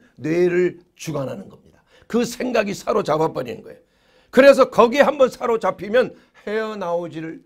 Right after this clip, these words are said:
못하는 거예요. 오직 가능한 것은 예수 그리스도를 믿고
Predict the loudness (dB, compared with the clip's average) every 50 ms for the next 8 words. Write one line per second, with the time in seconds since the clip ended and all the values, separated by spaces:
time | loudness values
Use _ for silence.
0 | _ _ -14 -12 -12 -12 -12 -12 -12 -12 -14 -16 -18 -20 -20 _ _ _ _ 0
1 | 4 8 10 10 12 12 12 12 12 12 12 10 6 2 -2 -2 -4 -6 -12 _
2 | _ _ -4 -2 0 2 2 2 0 0 0 -2 -6 -8 -10 -14 -20 -20 _ _
3 | _ _ 2 6 8 8 8 6 4 -2 -8 -8 -10 -10 -8 -6 -4 -4 -4 -6
4 | -6 -6 -4 -4 -4 -6 -8 -6 -4 -4 -4 -4 0 4 6 6 6 6 2 -8